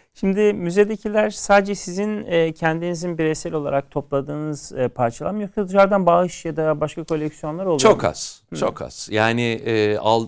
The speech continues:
Speaker 2: yüzde doksan dokuzunu ben kendim al-, aldım.
Speaker 1: Hı, yani, e, tabii ki yurt dışından da
Speaker 2: Tabii,
Speaker 1: parçalar
Speaker 2: tabii,
Speaker 1: var.
Speaker 2: tabii, tabii, tabii.
Speaker 1: E, o zaman, e, müzayedelerden ya da o zaman
Speaker 2: Ben zaten yurt dışına gittiğim zaman,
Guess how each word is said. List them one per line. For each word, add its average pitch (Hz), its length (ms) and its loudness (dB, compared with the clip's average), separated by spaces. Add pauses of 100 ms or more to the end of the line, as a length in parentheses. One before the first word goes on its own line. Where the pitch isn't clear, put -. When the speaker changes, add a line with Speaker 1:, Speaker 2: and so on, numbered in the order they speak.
Speaker 2:
yüzde 113 480 -4
doksan 117 400 -2
dokuzunu 101 840 -6
ben 104 280 -4
kendim 85 720 -8
al-, 69 240 -8 (180)
aldım. 69 220 -12 (340)
Speaker 1:
Hı, 156 60 -14 (180)
yani, 160 220 -2 (180)
e, 175 220 -10
tabii 151 280 -2
ki 180 120 -8
yurt 170 320 -2
dışından 131 480 -2
da 110 220 -2
Speaker 2:
Tabii, 120 140 6
Speaker 1:
parçalar 123 480 -2
Speaker 2:
tabii, 107 120 -2
Speaker 1:
var. - 180 0
Speaker 2:
tabii, 90 280 -6
tabii, 87 140 -10
tabii. - 120 -4
Speaker 1:
E, - 40 -4
o 185 120 0
zaman, 190 340 2
e, 175 260 -2
müzayedelerden 170 1000 4
ya 165 160 -6
da 202 320 0
o 175 80 -2
zaman 165 160 -4
Speaker 2:
Ben 170 160 8
zaten 185 380 6
yurt 147 280 0
dışına 151 260 -4
gittiğim 139 480 -4
zaman, 113 440 -2